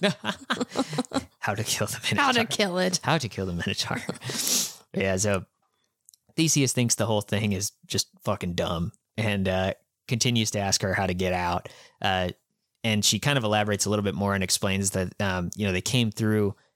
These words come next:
Speaker 1: this water, um, and there is no, like, path out, no path back. Uh, and, you know,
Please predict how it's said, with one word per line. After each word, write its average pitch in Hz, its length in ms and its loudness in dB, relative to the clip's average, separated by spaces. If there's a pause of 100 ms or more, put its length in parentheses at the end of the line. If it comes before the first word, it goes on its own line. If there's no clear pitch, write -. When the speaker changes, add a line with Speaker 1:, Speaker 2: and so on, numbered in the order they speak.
(480)
Speaker 1:
this - 320 0 (400)
water, 101 720 0 (420)
um, 95 320 0
and 95 180 0
there 95 80 0
is 98 280 0
no, 92 260 0
like, 82 340 -4
path - 380 -4
out, - 320 -6
no 92 160 -2
path 78 340 -6
back. - 420 -8 (320)
Uh, 85 360 -4 (760)
and, 95 360 0
you 104 100 -2
know, 90 220 -2